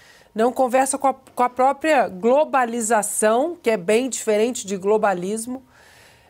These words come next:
não entende que pro dinheiro circular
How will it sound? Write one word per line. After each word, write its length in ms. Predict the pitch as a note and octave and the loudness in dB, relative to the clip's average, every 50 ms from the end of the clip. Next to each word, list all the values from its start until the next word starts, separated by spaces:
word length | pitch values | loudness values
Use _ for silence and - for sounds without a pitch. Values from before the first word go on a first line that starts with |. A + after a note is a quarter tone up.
| _ - | _ -4
não 220 | - A#3+ C4+ D4 D#4+ | 0 0 2 2 0
entende 640 | D4 - - C4+ C4 C#4 D#4 D#4+ C#4+ G#3+ G#3+ A3 | -2 0 0 0 2 2 2 0 -2 -2 -4 -6
que 180 | G#3+ G#3+ - A#3+ | -6 -4 -6 -6
pro 220 | A3+ A#3+ B3+ C#4 | -4 -4 -4 -4
dinheiro 560 | C4+ G#3+ A3 B3 B3 A#3+ B3 B3+ C4+ C4 B3 A3+ | -4 -2 -4 -4 -2 0 2 2 2 2 0 -2
circular 960 | - - B3 A3+ A3 - - G#3+ G3 G3 G3 G#3+ A3+ A3+ G#3+ F#3 - - - | -4 -4 -4 -4 -6 -4 -6 -4 -2 0 0 2 2 2 0 -2 -6 -12 -20